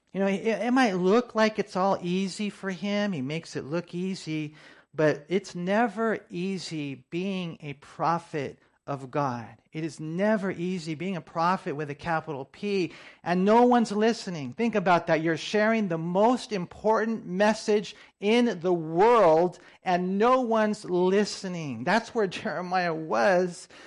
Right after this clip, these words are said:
No one's getting saved. Jeremiah is not only experiencing that type of ministry, uh, failure, so to speak, but he's thoroughly hated. He's hated by the people. And so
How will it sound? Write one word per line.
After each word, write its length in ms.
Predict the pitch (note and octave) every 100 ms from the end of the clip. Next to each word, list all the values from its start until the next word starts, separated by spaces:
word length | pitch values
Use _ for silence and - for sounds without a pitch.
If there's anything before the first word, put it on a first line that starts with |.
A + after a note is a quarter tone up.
| -
No 300 | - G#3+ C4+
one's 300 | C4+ B3 F#3+
getting 360 | D#3 F#3 F3 D#3
saved. 580 | - C#3+ D3+ E3+ E3+ - _ _ -
Jeremiah 640 | D3+ G#3+ A3 A3 A3 A3
is 200 | - F3+
not 200 | G#3+ B3
only 260 | C4 A#3 A3
experiencing 800 | E3+ - G#3 G#3+ G#3 G#3 G#3 F#3
that 240 | G3 G3+
type 240 | - G#3 G3+
of 100 | E3+
ministry, 680 | F#3 G#3 G3+ - G#3 G3 - _ _
uh, 140 | E3 D3+
failure, 680 | - - G3+ A#3+ C#4 A3 F#3
so 240 | - F3+
to 100 | E3
speak, 500 | - - F#3+ G3+ -
but 140 | F#3+
he's 240 | E3 F3 -
thoroughly 640 | - G#3+ B3 B3 G3+ F3+
hated. 720 | D3 B2+ D#3+ C4 C#4 A#2+ B2 _ _ _ _ _ _ _
He's 200 | - G3+
hated 360 | B3 D4+ C4+ E3+
by 140 | E3+
the 120 | D3
people. 420 | C#3+ D3+ D3 C#3+
And 100 | D3
so 380 | D#3 A#3+ A3+ F3+